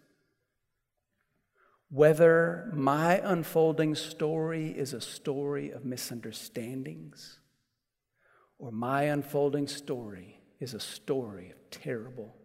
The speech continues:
facts, God's greater story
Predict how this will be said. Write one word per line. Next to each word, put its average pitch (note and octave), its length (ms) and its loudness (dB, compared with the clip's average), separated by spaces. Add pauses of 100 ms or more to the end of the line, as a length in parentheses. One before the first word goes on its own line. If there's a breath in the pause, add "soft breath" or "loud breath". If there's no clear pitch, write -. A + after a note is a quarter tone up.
(120)
facts, - 760 -14 (1700 soft breath)
God's C#3 680 0 (240)
greater C#3 480 -2
story - 760 -14